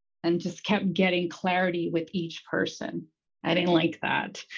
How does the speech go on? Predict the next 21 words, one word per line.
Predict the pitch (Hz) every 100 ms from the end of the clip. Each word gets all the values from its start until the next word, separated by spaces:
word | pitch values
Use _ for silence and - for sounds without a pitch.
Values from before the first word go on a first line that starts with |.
| -
<laughs> | 719 762 - - 294
or, | 202
"I | 160
didn't | 175 196 202
like | 196 185
that | 185 175
style." | - 175 160 151 156 -
"Oh, | 180
I | 175
didn't | 170 190 185 190
communicate | - 190 180 190 202 - 185 170 -
properly." | - 156 - 156 156 151
You | 156
know, | 165
like, | 165 160 160
I | 160
didn't | 165 165
tell | - 160
them | 165 160 160
what | 160 160
I | 156